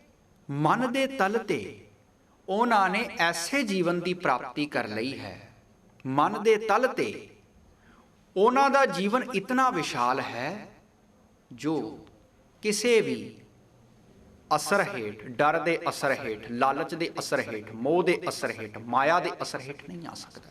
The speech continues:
ਜੀ। ਤੇ ਵੈਰੀਆਂ ਦਾ ਇਹ ਸਮਝਣਾ ਕਿ ਸਰੀਰਕ ਤੌਰ ਤੇ ਛੋਟੇ ਨੇ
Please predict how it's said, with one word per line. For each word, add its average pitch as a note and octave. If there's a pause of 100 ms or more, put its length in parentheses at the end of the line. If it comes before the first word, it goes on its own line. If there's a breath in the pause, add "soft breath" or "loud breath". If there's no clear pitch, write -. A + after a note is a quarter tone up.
ਜੀ। - (3250)
ਤੇ D#3+
ਵੈਰੀਆਂ E3+
ਦਾ F#3+
ਇਹ F#3+
ਸਮਝਣਾ F3+ (880)
ਕਿ D#3+
ਸਰੀਰਕ F#3
ਤੌਰ B2+
ਤੇ B2+
ਛੋਟੇ A2+
ਨੇ G2+